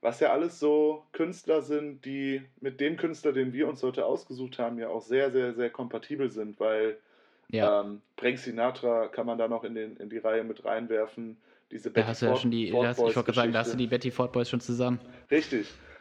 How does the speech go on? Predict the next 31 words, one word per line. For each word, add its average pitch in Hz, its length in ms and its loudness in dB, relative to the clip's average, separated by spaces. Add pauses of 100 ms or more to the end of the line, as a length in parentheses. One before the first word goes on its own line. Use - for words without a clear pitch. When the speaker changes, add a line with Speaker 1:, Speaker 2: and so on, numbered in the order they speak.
(140)
Speaker 1:
Ähm, 117 280 4
und 131 100 4
das 151 100 6
sind 185 140 -2
alles 175 220 2
so 147 100 0
Künstler, 165 340 0
die 135 80 0
ich 127 140 -6
zweitausendzwölf 131 840 2
kennenlernen 120 640 0
durfte 123 400 -2
in 123 260 0
Köln 139 520 0
und 127 320 -8
die 135 140 -8
meine 127 480 -2
Zeit 127 340 2
in 123 160 -4
Köln 127 340 0
extremst 139 720 -6
begleitet 110 480 -2
haben, 113 240 -2
weil 117 120 2
es 113 120 -8
eigentlich 120 320 -2
kein 123 440 -4 (420)
Wochenende 120 480 -2
in 117 140 -4
Köln 123 320 0
gab, 117 440 0